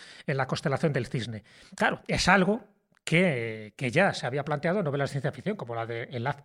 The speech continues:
Stapledon. Olaf Est-, Olaf Stapledon, un novelista muy conocido, sobre todo en los años treinta del siglo pasado, eh,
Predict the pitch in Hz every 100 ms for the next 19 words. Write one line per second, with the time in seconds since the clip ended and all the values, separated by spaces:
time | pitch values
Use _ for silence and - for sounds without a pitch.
0 | - - 165 113 104 - - - - 139
1 | - 127 - 127 156 208 - 135 156 151
2 | - - 170 190 202 147 131 135 135 135
3 | 127 123 156 - - 131 123 - _ _
4 | _ _ - 160 170 139 196 160 117 -
5 | 135 131 139 131 - 165 - 104 - -
6 | - _ 147 - 147 151 156 180 196 -
7 | - - - _ - 135 127 123 120 120
8 | 117 117 120 123